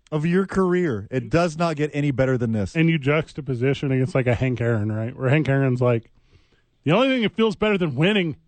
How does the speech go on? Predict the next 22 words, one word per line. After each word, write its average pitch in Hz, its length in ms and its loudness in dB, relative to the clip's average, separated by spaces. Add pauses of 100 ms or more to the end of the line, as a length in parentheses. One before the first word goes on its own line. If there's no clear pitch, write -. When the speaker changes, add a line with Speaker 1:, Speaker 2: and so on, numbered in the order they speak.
(480)
Speaker 2:
is 156 140 -10
winning 175 320 0
when 147 160 -2
nobody 165 240 0
thought 185 400 -2
you 110 100 -10
could." 156 540 0 (260)
Speaker 1:
Yeah. 107 360 -2
Speaker 2:
<laughs> - 40 0
And 208 200 2
Speaker 1:
Uh-huh. 131 260 -2
Speaker 2:
Jokic 180 520 -2
is 135 140 -2
like, 135 360 -2 (680)
No, 120 440 2 (460)
I 123 540 0 (520)
I 117 140 0
know 117 220 2
win. 143 440 2 (720)
I 127 120 0
know 120 180 2
lose. 135 560 0